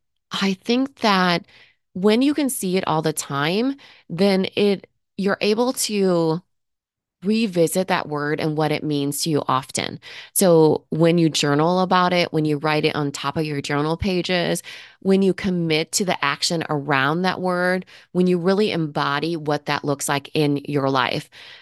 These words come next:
And so that can be really powerful to do when you think about the key areas of your life. So what does that look like when it comes to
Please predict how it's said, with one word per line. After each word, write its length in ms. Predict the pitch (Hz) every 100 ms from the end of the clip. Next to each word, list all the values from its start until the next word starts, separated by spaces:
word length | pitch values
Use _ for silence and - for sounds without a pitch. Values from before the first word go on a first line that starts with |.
| - -
And 420 | 190 185 180 - -
so 340 | 196 170 165
that 240 | 175 160
can 140 | - 214
be 100 | 196
really 800 | 170 160 170 170 170 170 160 170 _ _ _ _
powerful 500 | - 165 175 214 226
to 160 | 220 185
do 260 | 156 165 208
when 160 | 190
you 120 | 175
think 240 | - 190 208
about 180 | 185 -
the 100 | 156
key 400 | - 180 165 -
areas 440 | 147 147 147 -
of 180 | 143 143
your 140 | 147
life. 340 | 135 87 - - - - -
So 220 | - 175
what 160 | 165 175
does 160 | 175
that 200 | 175 -
look 280 | 156 151 -
like 320 | 160 156 151
when 240 | - 151 151
it 160 | -
comes 400 | - 151 143 151
to 380 | - 160 151 139